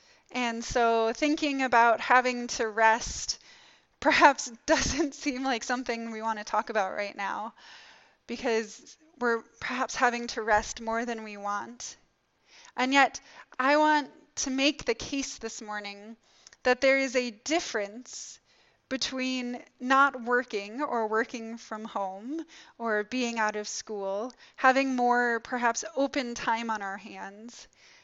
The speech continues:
and actually engaging in Sabbath. And I want to start this morning with that Mark passage where he says that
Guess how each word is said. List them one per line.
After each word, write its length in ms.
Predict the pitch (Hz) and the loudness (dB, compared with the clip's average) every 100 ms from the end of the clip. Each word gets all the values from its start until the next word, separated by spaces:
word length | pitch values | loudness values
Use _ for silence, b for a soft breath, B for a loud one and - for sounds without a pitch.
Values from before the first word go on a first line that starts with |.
| b - | b -4
and 160 | 254 - _ _ | -4 -4 _ _
actually 960 | 294 320 - - 330 320 320 311 320 330 - | -2 0 0 -2 0 0 0 -2 -4 -6 -4
engaging 1120 | 247 247 240 247 240 233 208 202 202 208 214 b b b _ | -6 -6 -4 -4 -4 -4 -6 -8 -12 -16 -18 b b b _
in 220 | 247 226 | -6 -6
Sabbath. 1080 | - - 214 214 - 226 - - - _ _ _ _ _ _ _ _ _ _ _ _ _ _ _ - B B B B | -10 -8 -6 -6 -10 -18 -20 -20 -20 _ _ _ _ _ _ _ _ _ _ _ _ _ _ _ -20 B B B B
And 100 | 285 | 4
I 40 | 302 | 6
want 100 | 311 | 6
to 80 | |
start 260 | - 359 349 | 4 2 2
this 200 | 330 320 | -2 -4
morning 280 | 285 285 285 | -6 -4 -4
with 140 | 269 | 0
that 220 | 240 233 | 2 2
Mark 320 | 226 214 214 - | 0 -6 -6 -8
passage 840 | - - - - 240 - - - b b b b b b | -6 -6 -10 -14 -14 -14 -14 -16 b b b b b b
where 160 | 240 262 | -4 -4
he 220 | 254 269 | -2 -6
says 560 | - 269 269 269 240 226 b b b b b _ - | 0 4 6 4 0 -10 b b b b b _ 2
that 540 | 254 226 - - | 4 4 0 -8